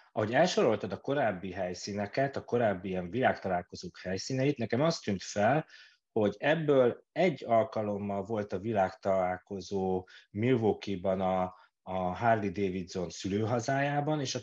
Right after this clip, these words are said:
többi három vagy négy, amit felsoroltál, azok mind Európában voltak, Rómában, Prágában, illetve jövő tavasszal Budapesten. Egy, ö, amerikai márka, amelyiknek a legnagyobb piaca, a legtöbb fogyasztója az Egyesült Államokban van, az miért jön Európába?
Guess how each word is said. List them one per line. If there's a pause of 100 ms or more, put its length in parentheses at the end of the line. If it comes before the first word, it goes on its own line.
többi
három
vagy
négy,
amit
felsoroltál, (240)
azok
mind
Európában
voltak,
Rómában,
Prágában,
illetve
jövő
tavasszal
Budapesten. (520)
Egy,
ö, (100)
amerikai
márka,
amelyiknek
a
legnagyobb
piaca,
a
legtöbb
fogyasztója
az
Egyesült
Államokban
van, (300)
az
miért
jön
Európába?